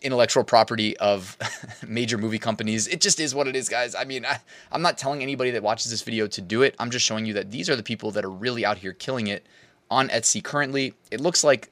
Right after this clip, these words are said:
this one did about four hundred and eighty-three sales in the last seven days. Uh, that's definitely pretty good. Also, you notice something about the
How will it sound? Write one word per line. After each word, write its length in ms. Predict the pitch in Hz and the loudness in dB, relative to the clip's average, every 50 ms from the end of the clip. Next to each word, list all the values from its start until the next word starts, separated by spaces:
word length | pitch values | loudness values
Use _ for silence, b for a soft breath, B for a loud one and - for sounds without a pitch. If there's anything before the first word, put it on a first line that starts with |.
| - 113 | -16 -16
this 420 | 110 107 107 127 139 135 - - | -12 -8 -2 0 2 2 2 0
one 320 | 139 139 135 135 131 131 - b b b b b b b b - 110 | 0 -2 -2 -2 -4 -8 -12 b b b b b b b b -12 -6
did 360 | 101 117 123 123 120 120 117 - - | 0 2 4 4 4 2 -2 -2 -4
about 640 | 117 110 101 117 110 113 113 110 - - - - - b b b b b | -2 2 4 4 6 6 4 2 0 -4 -6 -6 -8 b b b b b
four 380 | - - - 160 156 170 165 | -14 -6 -2 2 6 6 6
hundred 300 | 151 151 147 139 143 131 | 6 4 -2 -2 0 0
and 120 | 127 120 - | -2 -2 -2
eighty-three 540 | - 123 123 127 123 117 - 117 120 117 117 | -6 -4 -4 -4 -6 -6 -6 -4 -4 -2 0
sales 580 | 113 - - 147 156 170 165 160 147 - - - _ _ _ _ _ _ - | 2 2 4 4 6 4 4 4 4 2 2 0 _ _ _ _ _ _ -10
in 140 | - 135 135 | -8 -6 -4
the 80 | 127 | 0
last 440 | 113 110 107 107 107 - - - - _ _ - | 2 4 4 4 2 0 -2 -4 -6 _ _ -2
seven 480 | - - - 98 98 98 95 92 90 - _ _ | 0 2 2 2 0 -2 -6 -8 -10 -14 _ _
days. 420 | - 98 98 90 80 82 - - - b b b b b b b b b | -6 -4 -4 -4 -4 -2 -2 -4 -4 b b b b b b b b b
Uh, 280 | - 101 101 98 101 98 | -2 0 0 0 0 -2
that's 240 | - 104 117 - - | -2 -2 0 0 4
definitely 280 | - 123 - - 127 113 | 4 4 4 2 -2 0
pretty 200 | - 120 113 104 | 0 0 0 4
good. 180 | 110 156 170 | 4 4 6
Also, 300 | - - 214 - - 165 | 6 6 6 8 8 6
you 180 | 131 117 117 143 | 6 4 2 0
notice 240 | 151 165 185 196 - | 0 2 4 6 6
something 320 | - 190 185 175 196 185 | 6 6 4 2 0 0
about 340 | 175 147 127 139 147 - - | 2 2 4 4 4 4 2
the 220 | 147 147 143 135 | -2 -2 -2 -2